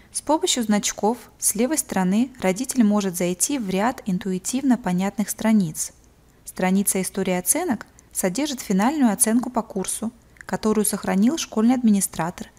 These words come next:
и она является исторической записью в файле ученика. Страница «Истории посещаемости»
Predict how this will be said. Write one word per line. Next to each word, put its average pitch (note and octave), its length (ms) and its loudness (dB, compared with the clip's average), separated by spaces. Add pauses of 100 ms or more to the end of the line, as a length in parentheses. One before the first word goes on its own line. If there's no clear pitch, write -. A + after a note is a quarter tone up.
(280)
и F#3+ 60 0
она F#3+ 160 4
является F#3+ 560 0
исторической F#3+ 640 -2
записью F#3+ 520 -2
в - 60 -12
файле A#3 320 0
ученика. F3 580 -4 (640)
Страница G3+ 500 2
«Истории F#3+ 300 0
посещаемости» A3 960 2